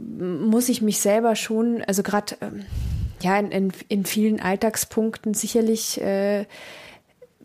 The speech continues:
muss ich anerkennen, dass ich da noch nicht immer weit genug war und dass ich erst auch seit kurzem mir die Zeit genommen habe, mal tiefer mich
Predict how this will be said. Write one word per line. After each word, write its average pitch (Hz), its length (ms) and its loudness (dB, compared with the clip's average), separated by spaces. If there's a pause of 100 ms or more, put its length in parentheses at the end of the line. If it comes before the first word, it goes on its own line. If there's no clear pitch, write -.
(180)
muss 220 220 4
ich 220 140 2
anerkennen, 226 440 2
dass 220 160 2
ich 208 120 -2
da 208 120 2
noch 214 120 4
nicht 220 420 0
immer 214 320 2
weit 196 220 0
genug 202 300 -2
war 208 280 2
und 190 160 0
dass 185 160 0
ich - 160 -6
erst - 240 -2
auch 190 100 -2
seit 190 320 -2
kurzem 220 400 0
mir 196 80 4
die 190 140 2
Zeit 196 260 0
genommen 190 340 2
habe, 190 180 0
mal 185 140 2
tiefer 208 360 0
mich 185 260 2